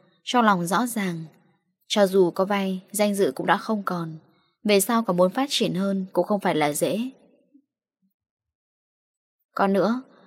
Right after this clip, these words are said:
bà nội ở nhà chúng tôi cũng không quen. Tôi tính xây một căn nhà mới ở trong thôn cho ông bà.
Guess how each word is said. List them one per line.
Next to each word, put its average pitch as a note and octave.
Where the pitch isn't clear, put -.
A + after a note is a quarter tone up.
bà G3+
nội G3
ở F3+
nhà F3+
chúng G3
tôi G#3+
cũng G3
không A3+
quen. G3+
Tôi A3+
tính G#3
xây A3
một G#3
căn G#3+
nhà G3
mới F#3
ở G3
trong G#3
thôn G#3+
cho G#3+
ông G3+
bà. F3